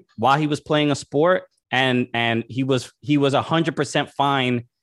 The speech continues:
a day later. You know what I mean? Like, it's like, it's like, how do you, you go through something so traumatic and then you're like, how, how are things back to normal,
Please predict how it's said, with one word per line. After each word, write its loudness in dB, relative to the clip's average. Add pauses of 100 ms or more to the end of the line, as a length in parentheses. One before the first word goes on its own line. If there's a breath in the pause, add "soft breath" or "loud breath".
(340 loud breath)
a 0
day 0
later. -2 (120)
You 0
know 4
what 2
I 2
mean? 4
Like, 2
it's -4
like, 0 (320 soft breath)
it's -2
like, 0
how 2
do 2
you, -2
you 2
go 4
through 0
something 0
so 0
traumatic 0 (220 soft breath)
and -2
then 2
you're 2
like, 2
how, 2
how 2
are 2
things 0
back -2
to 0
normal, 2